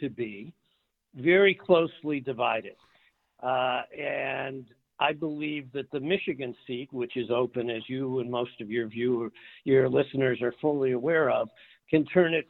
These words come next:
from a Republican majority to a Democratic majority, depending on how that seat moves. So we have a wonderful chance to really change the whole nature of the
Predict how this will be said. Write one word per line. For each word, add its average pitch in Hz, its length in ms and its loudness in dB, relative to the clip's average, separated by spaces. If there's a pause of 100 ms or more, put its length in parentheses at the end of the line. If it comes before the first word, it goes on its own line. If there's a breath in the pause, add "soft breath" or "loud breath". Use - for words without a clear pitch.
from 147 240 -4
a 139 100 -4
Republican 139 840 -4
majority 135 800 -6 (320 soft breath)
to 135 280 4
a 135 40 4
Democratic 135 800 2
majority, 123 540 -6
depending 127 520 -6
on 120 160 -6
how 131 220 -2
that 123 220 -4 (120)
seat 135 260 -6
moves. 123 440 -4 (580 soft breath)
So 160 100 8
we 170 140 8
have 170 140 6
a 175 40 0
wonderful 185 540 0 (100)
chance 170 300 -2 (100)
to 156 80 -2
really 156 400 -6 (120)
change 165 420 -2
the 147 120 -2
whole 202 340 4
nature 156 680 -4 (600)
of 139 180 0
the 131 120 -4